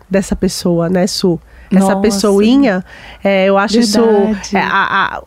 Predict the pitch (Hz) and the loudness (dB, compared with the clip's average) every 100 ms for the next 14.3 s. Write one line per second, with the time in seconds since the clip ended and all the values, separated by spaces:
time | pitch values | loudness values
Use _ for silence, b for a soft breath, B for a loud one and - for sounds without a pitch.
0 | 202 - 208 208 240 247 196 214 254 302 | -6 -2 0 2 2 2 2 2 4 2
1 | 240 202 185 208 196 185 - 190 - - | 2 0 0 2 2 0 0 -4 -4 -4
2 | - 220 226 202 B B B - 214 214 | 0 2 2 0 B B B 0 2 0
3 | - 214 208 208 208 226 - 226 208 214 | 0 0 2 2 2 0 0 2 2 2
4 | 208 208 180 202 196 214 202 - B B | 0 0 0 0 0 0 0 -2 B B
5 | - 196 196 - 202 202 214 202 196 196 | -4 -2 -2 -4 0 0 0 0 0 0
6 | 190 175 180 180 160 202 196 - 196 185 | 0 0 0 0 0 0 -2 -4 -4 0
7 | 185 220 226 175 - - 190 - 196 202 | 2 2 0 -2 -10 -6 -4 -2 0 0
8 | 220 202 196 190 180 202 208 233 220 208 | 2 2 2 0 -2 -2 0 0 0 -2
9 | - 214 214 254 330 - 240 - 220 208 | -2 0 2 2 0 -2 -4 0 2 2
10 | - - 190 185 B B B - - 247 | 0 -2 -2 -4 B B B -20 -4 0
11 | 269 370 - 233 214 - 220 202 196 190 | 2 2 2 2 0 0 0 2 2 0
12 | - 233 - 240 - 277 220 - 196 165 | 0 -2 0 0 0 0 -2 -2 -4 -2
13 | 165 - - - B B B 226 240 254 | -6 -10 -20 -20 B B B 0 2 0
14 | - 185 143 | 0 -4 -4